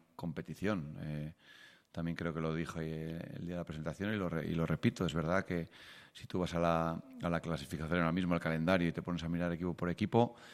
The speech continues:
pues, eh, joder, es una, es una gozada, ¿no? Tú, tú cada semana tienes partidazos, grandes estadios, eh, muchos estadios con, con quince, veinte, veinticinco mil, treinta mil espectadores, eso,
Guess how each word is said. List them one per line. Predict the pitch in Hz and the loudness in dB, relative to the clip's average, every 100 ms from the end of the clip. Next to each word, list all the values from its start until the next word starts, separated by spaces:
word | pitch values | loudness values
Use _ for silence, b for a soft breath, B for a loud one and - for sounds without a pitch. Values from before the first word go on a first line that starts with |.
| B B - | B B -4
pues, | 90 78 - | 0 0 -2
eh, | 76 73 73 73 78 | -2 -2 -6 -8 -8
joder, | - 78 73 71 | -6 -4 -4 -6
es | 76 - | -6 -4
una, | 85 82 76 | -2 0 -2
es | - - | -8 -6
una | 85 | -4
gozada, | 76 - 104 101 | -4 0 4 4
¿no? | 82 87 | 2 -4
Tú, | 82 82 82 | -6 -6 -8
tú | - 85 | -8 -4
cada | 82 78 | -2 -2
semana | 76 80 82 | -2 -2 -2
tienes | 87 - | -4 -2
partidazos, | 87 78 82 80 80 - 82 | -4 -2 0 0 0 0 0
grandes | 78 82 85 85 | 2 2 2 -2
estadios, | - 85 80 80 80 80 B B B B B | -2 -2 0 0 0 -2 B B B B B
eh, | 87 80 78 78 | -2 -2 -2 -2
muchos | 90 101 92 73 | 0 2 0 -4
estadios | - 85 80 | -2 0 0
con, | - 82 69 73 - | -2 -4 -4 -10 -12
con | - 80 76 78 87 | -8 -6 -6 -8 -10
quince, | - 90 - 80 | -4 -4 -2 0
veinte, | 87 85 | 0 0
veinticinco | 78 80 - 85 80 | -2 -4 -6 -4 -2
mil, | 87 | -2
treinta | 82 80 76 | -2 -2 -2
mil | 82 | 0
espectadores, | 80 - - 78 80 87 73 | -2 -4 -6 0 2 2 2
eso, | 80 85 | -2 -4